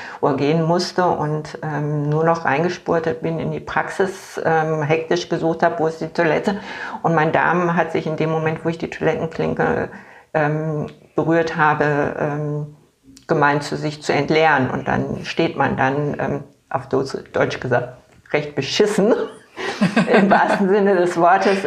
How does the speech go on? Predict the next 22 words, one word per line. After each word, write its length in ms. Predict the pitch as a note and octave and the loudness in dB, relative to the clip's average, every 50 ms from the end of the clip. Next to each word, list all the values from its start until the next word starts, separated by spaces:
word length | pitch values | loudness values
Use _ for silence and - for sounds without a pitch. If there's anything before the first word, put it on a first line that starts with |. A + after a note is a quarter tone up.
| - | 0
ähm, 300 | - F3+ F3 F3+ F3+ F3 | 2 2 2 2 2 2
dann 360 | E3+ E3 A#3 F#3+ F3+ F3 A3+ - | 4 4 4 4 4 2 2 4
da. 420 | D#3+ C#3+ D3 D#3+ F3+ G#3 A#3 A#3+ A#3+ - - - - - - - - - - - | 4 4 6 6 6 6 4 4 2 -2 -6 -8 -10 -10 -10 -10 -10 -8 0 2
Und, 480 | D#3+ F3 E3+ F3 F3 E3+ - - - - | 2 4 4 2 2 0 -2 -4 -4 0
ähm, 600 | D3+ E3 E3 D#3+ D#3+ E3 D#3+ D#3+ E3 D#3+ D#3+ - - | 0 2 2 2 2 2 2 0 0 -2 -4 -4 -4
ja, 480 | D#3 D#3 D3 C#3 C3+ B2 B2 B2+ - - - - | -2 0 2 2 2 2 0 -2 -6 -12 -14 -10
klar, 220 | - - D#3+ D#3+ D3+ | -2 0 0 2 2
man 280 | C3+ C3+ C#3+ D3+ - | 0 0 0 0 0
denkt 240 | - D#3+ D#3+ E3 E3 | 0 0 0 2 2
auch 140 | - D#3 D#3+ | 0 0 0
dann 200 | - D#3+ D#3+ D3+ | 0 -2 -2 -2
nicht 100 | D3+ - | -2 -4
immer 280 | - E3+ D#3+ D#3 D#3 | -4 -2 -2 0 0
unbedingt 480 | - D#3+ E3 D#3+ D#3 D#3+ D#3+ D#3 D#3+ D#3+ | 0 0 0 -2 0 0 -2 -2 -2 -2
an, 480 | E3 D#3+ D3+ D3+ D#3 D#3 D#3 D3+ - - | -2 -2 -2 -4 -4 -6 -6 -6 -6 -6
ähm, 720 | D3+ D3 D3+ D3 D3 D3+ D3+ D3 D3 D3 D3 - - - - - | -6 -6 -6 -6 -6 -6 -6 -6 -6 -6 -6 -8 -8 -10 -8 -6
nochmal 720 | D#3 D3 C#3 - D#3 D#3 D3 D3 D3 D3 D3 C#3+ - - | -4 -4 -4 -2 -2 -2 0 0 0 0 -2 -4 -4 -2
Ersatzklamotten 760 | - D3 D3+ E3+ F3 - - - G3 F#3+ F#3+ F#3 - F#3 F#3 | 0 2 2 2 0 -2 -2 0 0 2 2 0 0 -2 -2
mit 180 | F3+ F3+ F3+ - | -2 -2 -4 -6
zu, 400 | - - F3+ F3 E3+ E3+ E3+ F3 - - - - - - - - - - - - - | -8 -2 0 0 0 0 -2 -4 -10 -20 -20 -20 -18 -18 -18 -18 -18 -18 -12 -4 0
ähm, 680 | - D3+ D#3 D#3+ E3 D#3+ D#3+ D#3+ D#3 D3 D3 - - _ _ _ - | 0 2 2 2 0 0 -2 -4 -4 -8 -10 -14 -20 _ _ _ -10
schleppen. 580 | - - F3 E3+ E3+ F3 - F3 F3 F3 E3+ | -4 0 2 2 2 2 0 0 0 2 0